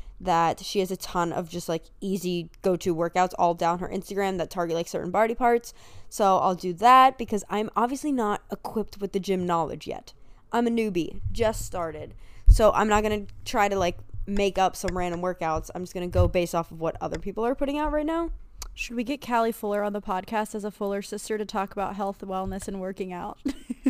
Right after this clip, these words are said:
Speaker 1: We'll be like, "I'm Gabby, I'm Lexi, and I'm Callie, and we're the Fuller sisters."
Speaker 2: <laughs>
Speaker 1: Yeah, um,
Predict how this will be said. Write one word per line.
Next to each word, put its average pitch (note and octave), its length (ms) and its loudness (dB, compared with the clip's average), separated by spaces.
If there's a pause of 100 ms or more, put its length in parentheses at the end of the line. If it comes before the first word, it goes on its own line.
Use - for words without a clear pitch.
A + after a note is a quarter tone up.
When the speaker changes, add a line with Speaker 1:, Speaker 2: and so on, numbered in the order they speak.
(140)
Speaker 1:
We'll B3+ 160 0
be C#4+ 140 2
like, A#3+ 260 2
"I'm F#3+ 180 0
Gabby, B3 400 2
I'm B3+ 180 0
Lexi, C4+ 460 -4 (220)
and A#3 120 2
I'm D#4+ 160 4
Callie, D#4+ 360 2
and A#3+ 100 -2
we're C#4+ 100 0
the G4 60 -2
Fuller G4 300 0
sisters." - 480 -4 (240)
Speaker 2:
<laughs> - 120 -6
Speaker 1:
Yeah, B3 320 4 (160)
um, G#3 300 2